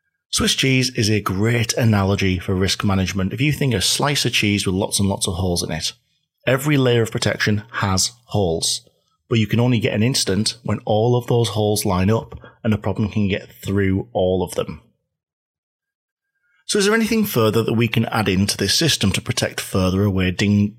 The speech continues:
further against ding ding and away incidents? This is of course outside of the good old-fashioned rule book requirement for both driver and guard to actually check the signal and react appropriately. Signalling has given us some additional measures we can use.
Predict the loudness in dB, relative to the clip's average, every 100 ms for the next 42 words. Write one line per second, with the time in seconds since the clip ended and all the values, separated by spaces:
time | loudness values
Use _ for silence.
0 | -10 -2 0 2 0 0 0 -2 -4 0
1 | 2 2 2 0 0 0 2 2 0 -2
2 | -4 -4 -4 -8 _ _ _ _ -2 0
3 | 2 0 0 0 0 0 0 0 0 0
4 | 0 0 2 0 0 -2 0 0 0 0
5 | -2 -2 -2 0 0 -2 -4 -2 -2 -2
6 | -2 0 0 0 0 -2 -2 -4 -4 -4
7 | -4 -4 -4 -4 -6 -4 -2 -2 0 -2
8 | -2 -8 -20 _ -2 2 2 2 0 -2
9 | -6 -2 -2 -2 -4 -4 -10 -16 _ _
10 | _ _ _ _ _ _ _ _ _ _
11 | _ -4 -2 0 2 2 2 2 2 2
12 | 2 2 4 4 4 4 4 2 2 2
13 | 2 2 0 -4 -8